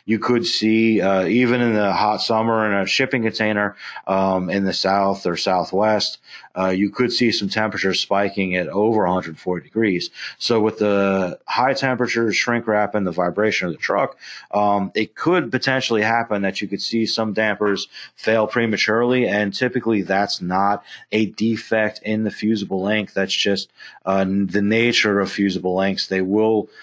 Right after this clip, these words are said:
close, um, depending on the forces that they see, potentially before the set point. They're not, they don't close exactly at the set point. Um, so because of that, uh, if you do run into instances where,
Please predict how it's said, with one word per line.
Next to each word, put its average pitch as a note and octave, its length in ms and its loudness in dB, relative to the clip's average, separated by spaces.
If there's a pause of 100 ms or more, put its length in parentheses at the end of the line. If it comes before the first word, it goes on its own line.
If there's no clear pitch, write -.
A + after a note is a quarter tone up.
(160)
close, G#2+ 640 2
um, F#2+ 480 0
depending G#2+ 480 -2
on G#2 160 0
the F2+ 60 -2
forces G#2 480 -2
that F#2 160 -2
they F2 100 -4
see, A#2 460 0 (240)
potentially A2 500 0
before F#2+ 380 0
the F#2 100 -4
set F#2+ 300 -2
point. F2 260 -6
They're F#2 160 -6
not, F#2 180 -4
they G#2+ 120 2
don't A2 180 0
close G2+ 300 0
exactly F2 600 -4 (300)
at F#2+ 220 0
the F2 80 -4
set F#2 300 -2
point. G#2+ 280 -2 (240)
Um, G#2 300 0
so A2 180 0
because A#2 540 0
of G2+ 240 0
that, F2+ 500 -2
uh, F#2+ 260 -2
if F#2+ 140 -8
you G#2 80 -4
do A#2 220 2
run C#3 200 0
into G#2+ 200 -2
instances G2 720 -4 (320)
where, A2 720 0